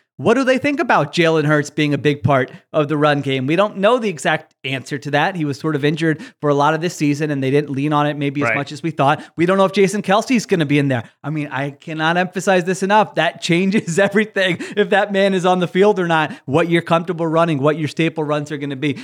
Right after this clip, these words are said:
Speaker 1: how much you're gonna go to him, that kind of thing. And so that's another thing to keep an eye on as well. So, uh, yeah, those are some relationships to certainly keep an eye on. I was looking up the under center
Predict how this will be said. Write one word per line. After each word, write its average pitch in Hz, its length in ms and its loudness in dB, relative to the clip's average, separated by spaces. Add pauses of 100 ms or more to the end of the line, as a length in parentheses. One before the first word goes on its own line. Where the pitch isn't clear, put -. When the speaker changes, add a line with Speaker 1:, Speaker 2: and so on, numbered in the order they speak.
Speaker 1:
how 143 180 -2
much 160 220 -4
you're 156 80 -4
gonna 151 160 -2
go 147 220 0
to 147 180 -2
him, 127 100 -2
that 143 340 -2 (140)
kind 147 180 0
of 135 120 0
thing. 131 180 0
And 127 100 -4
so 143 120 -4
that's 143 240 0
another 135 240 -2
thing 131 260 -4 (220)
to 135 80 -6
keep 139 240 -2
an 127 100 0
eye 127 180 0
on 123 220 -2 (280)
as 127 260 -2
well. 123 300 2
So, 123 280 0
uh, 120 200 -2
yeah, 135 180 0
those 143 260 2
are 151 80 2
some 139 200 -2
relationships 131 600 -2
to 131 80 -10
certainly 131 460 -4 (200)
keep 151 200 2
an 135 100 2
eye 135 160 0
on. 131 100 -2
I 147 120 2
was 175 160 2
looking 202 240 0
up 180 160 0
the 170 140 -2
under 160 260 0
center 147 520 0